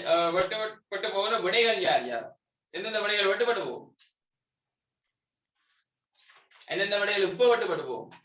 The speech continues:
இப்ப தெளிவா தெரியும். அக்யூரேட்டா நான் நிறுவி எடுக்கல. So, ரெண்டாவது விடை வெட்டுப்பட்டு போகுது. ஏற்கனவே முதலாவது, மூன்றாவது வெட்டியாச்சு. So, நம்மளோட கைவசம் இருக்கின்ற விடைகள் வந்து நாலாவது, அஞ்சாவது. இப்ப நாலாவது, அஞ்சாவது கவனிங்க. இரண்டு விடைகள் ஒரு எம் சி கியூ ல பிள்ளைகள். ரைட்டா?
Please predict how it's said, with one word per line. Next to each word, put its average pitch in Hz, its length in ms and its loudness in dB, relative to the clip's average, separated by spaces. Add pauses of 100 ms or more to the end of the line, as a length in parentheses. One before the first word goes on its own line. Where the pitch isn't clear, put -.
(160)
இப்ப 156 160 -14
தெளிவா 185 380 0
தெரியும். 175 280 -4 (480)
அக்யூரேட்டா 233 520 0
நான் 226 160 0
நிறுவி 220 260 -4
எடுக்கல. 170 300 -2 (540)
So, 170 140 -8
ரெண்டாவது 240 380 4
விடை 240 160 4
வெட்டுப்பட்டு 220 320 0
போகுது. 175 220 -2
ஏற்கனவே 214 260 -2
முதலாவது, 214 400 4
மூன்றாவது 214 320 2
வெட்டியாச்சு. 185 420 -6
So, 175 140 -6
நம்மளோட 185 240 0
கைவசம் 214 400 -2
இருக்கின்ற 202 380 -2
விடைகள் 190 260 2
வந்து 208 200 -2
நாலாவது, 214 500 4
அஞ்சாவது. 180 400 -4
இப்ப 143 140 -10
நாலாவது, 240 480 2
அஞ்சாவது 180 440 -2 (180)
கவனிங்க. 220 360 -2 (680)
இரண்டு 277 300 4
விடைகள் 214 280 4
ஒரு 170 180 4
எம் 208 140 -2
சி 247 220 -4
கியூ 208 200 0
ல 175 160 0
பிள்ளைகள். 139 380 -8 (540)
ரைட்டா? 185 260 0